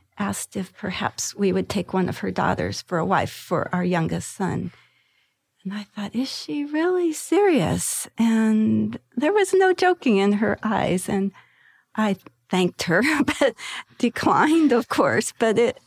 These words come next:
it just broke my heart. And I thought, when I came back and talked more with Luann and got to know World Vision better, I s-, thought, "There is a place for all of us here in the developed world to be a voice for these children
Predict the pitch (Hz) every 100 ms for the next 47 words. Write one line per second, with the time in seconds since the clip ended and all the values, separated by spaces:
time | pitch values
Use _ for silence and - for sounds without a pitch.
0 | - 370 - 523 - - 220 - 214 202
1 | - - - - 202 - 214 - 202 -
2 | - _ _ _ _ - 220 208 208 233
3 | 208 196 180 196 - 190 - - 190 -
4 | 208 175 175 180 185 180 180 175 175 160
5 | - 196 - 226 190 180 180 170 190 180
6 | 170 170 165 156 220 - _ - 190 -
7 | - 285 370 359 233 - 156 - - -
8 | 170 - - - - - - _ _ _
9 | _ 208 170 160 170 170 160 - - -
10 | 180 165 98 202 - - - 202 170 165
11 | - 247 180 170 160 - - 185 180 185
12 | - - 180 165 - 202